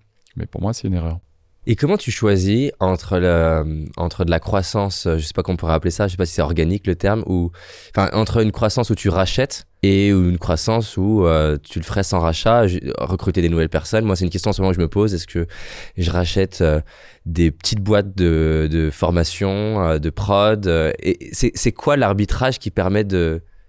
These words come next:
Speaker 2: de, de choisir en fait la, la stra-, c-, cette stratégie-là ?
Speaker 1: Pour moi, c'était, c'était assez, assez simple. Une fois, la, la première, c'est la, c'est, c'est douloureux, hein. La première, la, c'est douloureux, t'as peur, la première, parce que tu te dis, « Voilà, si je me rate sur ma première acquisition, ça peut complètement, euh,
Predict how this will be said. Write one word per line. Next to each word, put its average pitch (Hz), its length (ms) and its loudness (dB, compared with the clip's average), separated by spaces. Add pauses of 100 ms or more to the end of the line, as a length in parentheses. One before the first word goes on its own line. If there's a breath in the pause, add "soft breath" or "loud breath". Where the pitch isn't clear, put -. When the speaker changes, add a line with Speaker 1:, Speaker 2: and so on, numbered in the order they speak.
(280)
Speaker 2:
de, 87 360 -2
de 85 240 -6
choisir 101 460 0
en 92 80 0
fait 104 200 -2
la, 82 200 2
la 78 100 -2
stra-, - 220 -8
c-, - 180 -10
cette 87 160 -6
stratégie-là ? 85 520 -2 (560)
Speaker 1:
Pour 113 120 2
moi, 151 140 4
c'était, 117 560 0
c'était 120 300 0
assez, 143 400 2
assez 135 360 -2
simple. 120 380 2
Une 98 80 2
fois, 113 160 2
la, 104 100 4
la 104 140 4
première, 170 480 4
c'est - 100 0
la, 107 200 6
c'est, - 260 -8
c'est - 120 -2
douloureux, 101 460 4
hein. 98 160 -4 (140)
La 104 80 0
première, 117 420 2
la, 95 140 2
c'est - 180 -6
douloureux, 117 720 4
t'as 110 100 0
peur, 117 560 6
la 90 80 4
première, 101 320 2
parce 104 120 -2
que - 60 -4
tu - 140 -12
te - 100 -6
dis, « 87 80 -2
Voilà, 98 200 0
si 85 160 -8
je 80 60 -10
me 85 80 0
rate 92 260 -2
sur 87 100 -6
ma 87 100 0
première 92 280 -2
acquisition, 92 640 -4
ça - 140 -8
peut - 140 -6
complètement, 95 720 -2
euh, 87 120 -4